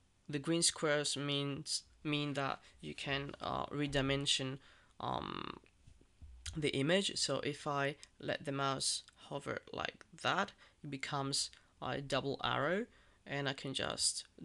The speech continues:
drag wherever I want. The problem with this method is that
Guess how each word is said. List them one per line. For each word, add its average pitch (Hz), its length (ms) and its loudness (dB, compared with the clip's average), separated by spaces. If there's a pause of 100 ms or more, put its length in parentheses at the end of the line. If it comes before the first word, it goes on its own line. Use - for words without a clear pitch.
drag 143 560 2 (480)
wherever 139 320 2
I 143 140 0
want. - 440 -4 (880)
The - 80 -4
problem 180 380 2
with 143 120 0
this 143 380 2 (960)
method 139 420 0
is 143 180 -2
that 139 260 0